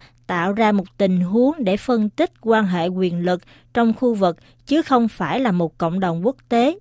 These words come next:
được tổ chức hài hòa. Phải đối mặt với chiến lược thử sức đó,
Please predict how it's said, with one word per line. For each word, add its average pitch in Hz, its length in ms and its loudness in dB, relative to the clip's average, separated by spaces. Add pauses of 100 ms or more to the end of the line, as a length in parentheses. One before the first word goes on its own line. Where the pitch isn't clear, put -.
được 180 260 -4
tổ 160 180 -4
chức 320 200 -6
hài 180 260 -6
hòa. 165 340 -4 (640)
Phải 185 400 -4
đối 247 200 0
mặt 285 220 -4
với 226 120 0
chiến 294 240 -4
lược 226 240 0
thử 175 200 -4
sức - 300 -6
đó, 262 300 2